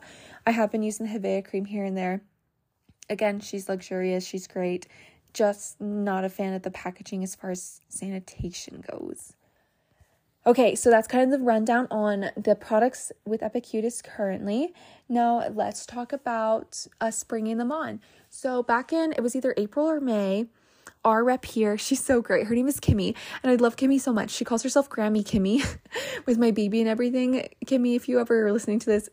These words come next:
you're a freaking rock star. But, so Kimmy reached out to me, yeah, it was spring sometime last year, um, on Instagram, and she's like, "You know, I'm the Epicutis rep. I'd love to get some samples in your hand, teach you more about it and whatnot." And I kind of,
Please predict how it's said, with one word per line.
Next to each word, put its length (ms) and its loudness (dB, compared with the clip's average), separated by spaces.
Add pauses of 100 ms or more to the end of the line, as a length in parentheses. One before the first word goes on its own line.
you're 200 2
a 20 0
freaking 320 0
rock 200 -2
star. 320 0 (680)
But, 300 2 (800)
so 180 2
Kimmy 260 4
reached 200 4
out 140 4
to 100 -4
me, 220 2
yeah, 180 6
it 40 6
was 120 4
spring 360 8
sometime 480 2
last 300 -2
year, 220 2 (560)
um, 380 4
on 160 2
Instagram, 460 0
and 160 -2
she's 260 -8
like, 160 -4
"You 40 0
know, 100 2
I'm 100 -2
the 120 -2
Epicutis 480 0
rep. 200 2
I'd 100 0
love 200 -2
to 380 2 (640)
get 140 2
some 140 -2
samples 420 0
in 60 0
your 120 0
hand, 280 0
teach 220 -6
you 60 0
more 200 2
about 300 4
it 180 2 (260)
and 160 0
whatnot." 440 2
And 100 4
I 80 6
kind 340 2
of, 220 4